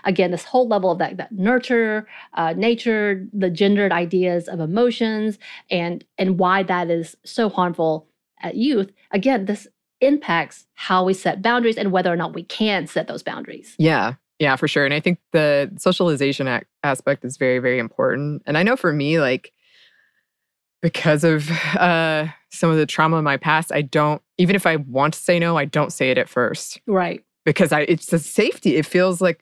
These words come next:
Speaker 2: "Oh, my sa-, he's gonna get mad," especially if it's a
Speaker 1: Right.
Speaker 2: man involved.
Speaker 1: Right.
Speaker 2: He's gonna
Speaker 1: Which we're
Speaker 2: get
Speaker 1: gonna
Speaker 2: mad.
Speaker 1: talk about. Yeah.
Speaker 2: And, and so for me, like, this kind of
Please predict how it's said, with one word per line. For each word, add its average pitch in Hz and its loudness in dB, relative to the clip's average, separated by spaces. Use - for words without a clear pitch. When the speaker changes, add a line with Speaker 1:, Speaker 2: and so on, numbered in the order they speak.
Speaker 2:
"Oh, 165 4
my 160 2
sa-, 165 0
he's 156 0
gonna 160 2
get 127 0
mad," 147 2
especially 143 -2
if - 0
it's - -4
a - 0
Speaker 1:
Right. 123 -4
Speaker 2:
man 131 -4
involved. 131 0
Speaker 1:
Right. - -4
Speaker 2:
He's 143 0
gonna 156 2
Speaker 1:
Which 160 0
we're 196 6
Speaker 2:
get 175 4
Speaker 1:
gonna 151 2
Speaker 2:
mad. 147 0
Speaker 1:
talk 143 2
about. - -6
Yeah. 214 -4
Speaker 2:
And, 147 2
and 156 0
so 165 2
for 170 2
me, 185 2
like, 165 0
this 165 0
kind 165 0
of 143 -4